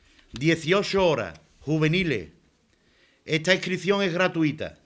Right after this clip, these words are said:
tiene trofeo. A las veinte horas, inscri-, el Open masculino y Open femenino. Inscripción diez euros.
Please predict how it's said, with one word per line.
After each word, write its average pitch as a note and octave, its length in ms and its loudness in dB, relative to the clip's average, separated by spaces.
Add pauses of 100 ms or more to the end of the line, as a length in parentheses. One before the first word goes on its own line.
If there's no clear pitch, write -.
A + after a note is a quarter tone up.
tiene D#3+ 240 0
trofeo. D#3 500 -2 (2750)
A D3 140 -2
las D3 320 2
veinte F#3 480 2
horas, A3 520 2
inscri-, D#3 440 -4
el D3+ 440 2
Open G#3 560 2
masculino F#3 800 0
y E3 120 -2
Open G3 340 0
femenino. D#3 680 0 (480)
Inscripción D3+ 760 0
diez F3+ 260 2
euros. G#2 460 0